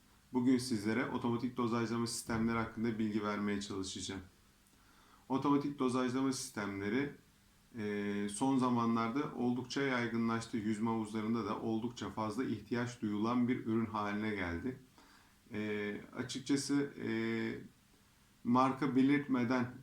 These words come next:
e, iki üründen bahsetmek istiyorum size. Biri İtalyan bir marka, diğeri de yerli üretim, Antalya'da üretilen bir cihaz.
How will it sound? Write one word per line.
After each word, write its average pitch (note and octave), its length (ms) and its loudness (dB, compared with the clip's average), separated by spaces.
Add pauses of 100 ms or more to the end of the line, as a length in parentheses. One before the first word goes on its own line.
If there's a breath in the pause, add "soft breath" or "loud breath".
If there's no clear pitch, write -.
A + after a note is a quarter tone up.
(120)
e, G#2 520 -4 (140)
iki B2 260 -2
üründen A#2+ 560 4
bahsetmek G2+ 580 -2
istiyorum G2 380 -4
size. B2 320 -4
Biri C3+ 240 2
İtalyan B2 520 4
bir G#2+ 80 2
marka, G2 680 -4 (400 loud breath)
diğeri A#2+ 360 2
de B2+ 60 2
yerli B2 440 2
üretim, A#2 580 0
Antalya'da A2+ 580 0
üretilen A2 520 0
bir F2+ 180 -2
cihaz. G2 480 -4